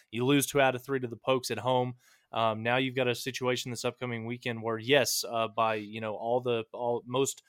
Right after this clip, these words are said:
you know, major outlets, most, uh, you know, major publications have Oklahoma, you know, being in that last four in.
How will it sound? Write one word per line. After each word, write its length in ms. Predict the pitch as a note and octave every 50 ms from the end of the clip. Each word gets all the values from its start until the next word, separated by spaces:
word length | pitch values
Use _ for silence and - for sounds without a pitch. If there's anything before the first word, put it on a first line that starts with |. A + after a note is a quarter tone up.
| _ - _ _ -
you 80 | B2+
know, 120 | A#2 A2+ A2
major 360 | A2+ A#2+ B2+ C3+ B2+ C3 B2+
outlets, 640 | A#2+ B2 B2+ B2 B2 B2+ B2+ B2+ A#2 - - -
most, 420 | - A#2+ A#2+ A#2 - - - - -
uh, 100 | A2+ G#2+
you 120 | G#2+ A2
know, 140 | A2+ A2 A2
major 260 | A2 A2+ A#2 A#2 B2
publications 680 | - - B2+ A#2 A#2 A2 - B2 B2 A#2+ - A#2+ A2 -
have 200 | B2 B2 A#2+ A2
Oklahoma, 600 | A2 A2+ - - A2+ A2+ B2 B2+ B2 A#2+ A2+ G#2+ - _ _ _ _ _
you 100 | - A#2
know, 100 | A#2 A2+
being 440 | G#2+ G#2 - B2+ C3+ C#3+ C#3 C3 A#2+
in 220 | A#2 B2 B2+ B2+ B2
that 200 | A#2 A2+ G#2 G#2+
last 360 | A#2 A#2 A#2 A2+ A2 - -
four 260 | - B2+ A2+ A2 A2
in. 300 | A#2+ C3+ C#3+ C3+ A#2+ A#2+